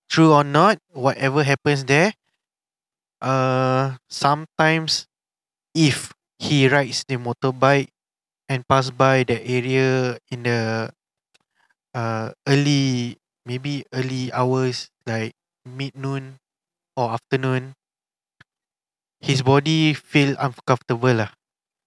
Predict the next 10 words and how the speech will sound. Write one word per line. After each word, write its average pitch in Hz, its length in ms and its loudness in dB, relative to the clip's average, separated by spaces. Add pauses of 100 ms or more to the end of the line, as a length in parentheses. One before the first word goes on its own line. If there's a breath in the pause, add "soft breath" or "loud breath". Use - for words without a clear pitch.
(180)
So 147 320 6
if 139 240 0
you 139 260 2
guys 151 320 2
want 156 300 2
to 147 100 0
know 151 220 2
what 143 320 2
block 151 400 2 (240)
or 127 100 4